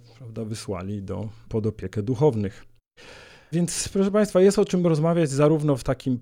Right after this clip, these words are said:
planie szerszym, trzydziestolecia, m, na pewno o tym porozmawiamy, jak zmieniał się polski Kościół, bo widać, że coś tu się dzieje.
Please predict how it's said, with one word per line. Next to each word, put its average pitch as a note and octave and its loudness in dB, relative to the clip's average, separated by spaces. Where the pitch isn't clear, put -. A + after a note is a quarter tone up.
planie C3 0
szerszym, C3+ -2
trzydziestolecia, B2+ 0
m, B2 -2
na A#2 0
pewno A#2+ -2
o A2+ -2
tym A2+ -6
porozmawiamy, A2+ -6
jak G#2+ -6
zmieniał A2 0
się - -12
polski - -10
Kościół, A#2 -4
bo A2+ -10
widać, A2 0
że G#2+ -2
coś - -4
tu B2 -12
się G#2+ -8
dzieje. G#2+ -4